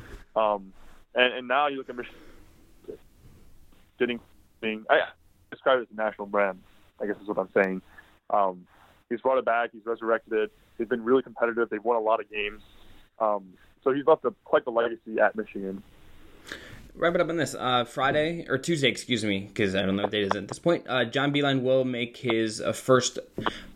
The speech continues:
Speaker 2: quote-unquote officially, obviously talked to you and other people in Chicago, but he's gonna have his introductory press conference in Cleveland on Tuesday.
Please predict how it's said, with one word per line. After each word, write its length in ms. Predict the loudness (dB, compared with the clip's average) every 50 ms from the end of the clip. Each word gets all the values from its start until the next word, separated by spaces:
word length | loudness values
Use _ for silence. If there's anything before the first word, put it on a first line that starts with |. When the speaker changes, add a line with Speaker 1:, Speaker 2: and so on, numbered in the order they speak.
| -14 -14 -14 -14 -8
Speaker 2:
quote-unquote 360 | -4 0 0 0 0 0 0 0
officially, 440 | -2 -2 -4 -4 -2 0 0 2
obviously 240 | 2 0 0 -4 -6
talked 260 | -2 -2 -2 -2 0
to 60 | 0 0
you 100 | 0 2
and 80 | 2
other 180 | 0 0 0 -2
people 300 | -2 -6 -6 -2 0 0
in 80 | 0
Chicago, 480 | 0 -4 -8 -2 0 2 2 4 2 0
but 160 | 0 -2 -2
he's 160 | -2 -2 0
gonna 200 | 0 0 0 0
have 240 | 0 2 2 2 2
his 120 | 0 0 -2
introductory 560 | -2 -2 0 2 2 2 2 2 0 -4 -2
press 260 | 0 0 0 0 0
conference 480 | 0 -2 -2 -2 0 -2 -2 -2 0 0
in 140 | 0 0
Cleveland 560 | 0 0 2 2 2 2 2 0 0 0 0 -2
on 320 | -2 0 0 0 0 0
Tuesday. 480 | -2 -2 -4 -2 -2 0 0 0 2 0